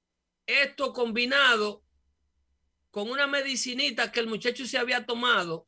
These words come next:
de esa medicinita callejera, le provoca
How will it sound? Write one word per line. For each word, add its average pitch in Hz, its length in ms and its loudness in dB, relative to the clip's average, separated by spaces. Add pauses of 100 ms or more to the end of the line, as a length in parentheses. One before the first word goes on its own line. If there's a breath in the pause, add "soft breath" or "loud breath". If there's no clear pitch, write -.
de 160 220 -6
esa 208 180 -2
medicinita 214 680 -4
callejera, 202 720 -2 (1120)
le 196 260 -2
provoca 226 680 -4